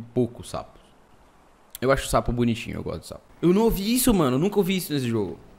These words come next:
Jogar de fone é outra experiência. Se bem que eu tô com fone de celular, mas qual que é aqui? Ah, tem que pegar o barquinho. E aí o cara sabe muito exatamente cada movimento que ele tá fazendo aqui, velho.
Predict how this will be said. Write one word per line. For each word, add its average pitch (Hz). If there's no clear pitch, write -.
Jogar 127
de 160
fone 170
é 156
outra 185
experiência. 113
Se 104
bem 131
que 143
eu -
tô 156
com -
fone 135
de 131
celular, 117
mas 82
qual -
que -
é -
aqui? -
Ah, 107
tem 104
que 101
pegar 98
o 95
barquinho. 90
E 104
aí 107
o 127
cara 117
sabe 95
muito 92
exatamente 90
cada 90
movimento 90
que -
ele 78
tá -
fazendo 71
aqui, -
velho. -